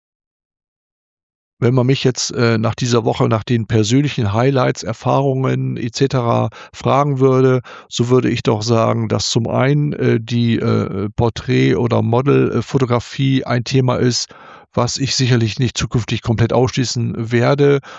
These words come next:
weil ich doch gemerkt habe, dass, äh, dankenswerterweise durch Sarah, aber auch Raffaela, die sich dankenswerterweise, äh, zu einem Thema, äh, zur Verfügung gestellt hat, es doch möglich ist,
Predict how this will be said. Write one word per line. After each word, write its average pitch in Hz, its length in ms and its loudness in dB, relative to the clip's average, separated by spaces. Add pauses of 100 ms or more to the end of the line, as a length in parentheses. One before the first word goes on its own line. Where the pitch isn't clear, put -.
(140)
weil 123 180 -2
ich 135 120 -6
doch - 420 -2
gemerkt 127 400 -2
habe, 127 400 2 (360)
dass, - 420 0
äh, 123 160 0
dankenswerterweise 123 840 0
durch 113 180 0
Sarah, 135 600 2
aber 120 280 0
auch 110 180 -2
Raffaela, 131 640 2
die 120 200 -2
sich 113 300 -4
dankenswerterweise, 113 1080 0
äh, - 60 -2
zu - 160 -2
einem 113 380 0
Thema, 113 520 0
äh, 110 120 -2
zur 113 180 0
Verfügung 143 220 0
gestellt 123 360 0
hat, 117 220 0 (560)
es - 160 -2
doch 123 320 -2
möglich 135 420 0
ist, - 360 -2